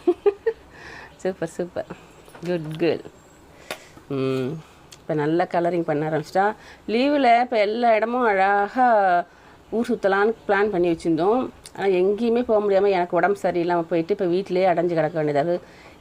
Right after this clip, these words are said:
என்னால குழந்தைங்களுக்கு தான் ரொம்ப கஷ்டம். அது கொஞ்சம் மனசு வேதனையா தான் இருக்கு. அப்புறம் என்ன பண்றது? அப்புறம் தான் நேத்து அஞ்சு கிராமம் போயிட்டு கொஞ்சம் பானிபூரிலாம்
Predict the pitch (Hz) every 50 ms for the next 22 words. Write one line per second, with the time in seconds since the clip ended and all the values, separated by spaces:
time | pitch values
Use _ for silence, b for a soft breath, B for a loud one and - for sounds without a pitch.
0 | - 180 190 208 226 240 240 240 254 254 247 214 202 214 226 214 214 190 180 190
1 | 202 202 180 185 202 202 233 233 202 175 160 - - - - - - 165 - -
2 | - - - 202 208 220 214 240 247 240 226 233 247 - 285 247 233 220 220 233
3 | 233 226 220 240 247 240 233 226 233 - - 240 247 - - B B B B B
4 | B B B B B B B B - - 180 170 170 170 190 233 254 269 247 233
5 | 196 202 196 214 208 202 185 175 185 185 180 190 190 196 B B B B B B
6 | B B B B B B - 180 180 185 180 196 208 208 202 196 208 190 185 180
7 | 202 208 220 240 233 214 185 170 165 185 175 175 190 196 196 202 208 B B B
8 | B B B B B B B B B B B - - 180 190 185 170 170 165 165
9 | 160 156 143 - B B B B B B B B B B B - - - - -
10 | 202 185 185 190 180 180 165 160 165 180